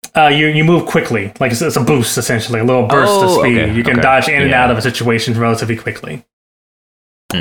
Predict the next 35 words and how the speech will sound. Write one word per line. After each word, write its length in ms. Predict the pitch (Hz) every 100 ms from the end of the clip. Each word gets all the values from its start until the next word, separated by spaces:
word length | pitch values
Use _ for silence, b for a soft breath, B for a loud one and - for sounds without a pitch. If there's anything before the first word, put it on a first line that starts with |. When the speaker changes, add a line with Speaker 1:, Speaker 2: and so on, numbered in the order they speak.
| 65
Speaker 2:
that's 120 | 64
pretty 200 | - 71
cool. 260 | - 76 202 _
That's 100 | _
pretty 180 | 62 62
cool. 180 | - 170
Speaker 1:
Yeah. 300 | - 53 - _ _ _ _ _ - 107
Speaker 2:
Okay. 160 | 202 160
Okay. 60 | 190 _ _ - 120 165
Speaker 1:
Yeah, 180 | 170
so 260 | 127 127 127 131 117
I'll, 340 | 131 131 127 131
I'll 80 |
probably 260 | 135 147 127
have 100 | 120
more 180 | 120 113
to 80 | 110
say, 460 | 120 110 107 101 -
uh, 180 | 117 110
next 280 | 107 107 -
weekend 480 | 139 - - 143 - _ _ _ _ _
Speaker 2:
Yeah. 140 | - 113
Speaker 1:
once 120 | 110
the 80 | 117
campaign 360 | 113 110 113
comes 220 | 117 139 147
out. 260 | - 196 _ _ _ - 110 - _ _
But 480 | 139 160 180 175 185
Speaker 2:
Cool. 400 | - 226 175 - _ _ _ _ _ _ _
Speaker 1:
I've 160 | 143 143
also 220 | 156 160
been 80 | 135
playing, 440 | 143 135 131 127
uh, 180 | 127 123
Ev-, 380 | 120 131 127 123